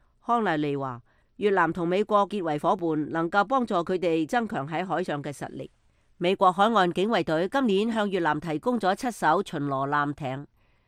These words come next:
有分析話，呢啲有助於越南喺南中國海嘅執行巡查任務。雖然川普喺訪問北京期間冇公開提及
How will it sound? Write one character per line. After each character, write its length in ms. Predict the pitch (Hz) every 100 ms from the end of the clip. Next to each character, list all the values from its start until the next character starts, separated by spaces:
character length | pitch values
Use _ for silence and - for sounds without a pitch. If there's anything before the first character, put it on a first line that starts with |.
| _
有 180 | 170 208
分 180 | 233 294
析 100 | 302
話， 280 | 202 143 135 _ _
呢 140 | 294 330
啲 100 | 349
有 180 | 226
助 180 | 226 202
於 160 | 240 311
越 100 | 196
南 220 | 143 139
喺 140 | 196 269
南 180 | 170 151
中 180 | 277
國 160 | 262 196
海 260 | 175 175 214
嘅 180 | 214 180
執 180 | - 226
行 280 | 170 135 131
巡 220 | 156 139
查 200 | - 131
任 140 | 139 135
務。 260 | 135 113 - _ _ _
雖 240 | - 233
然 100 | 151
川 200 | - 233
普 80 | 190 202
喺 180 | 202 196
訪 180 | 202 208
問 180 | 175
北 120 | 165 214
京 160 | 220 208
期 200 | 175 131
間 300 | 185 180 185 _ _ -
冇 220 | 196 226
公 160 | 311
開 160 | 311 294
提 200 | 240 151
及 120 | -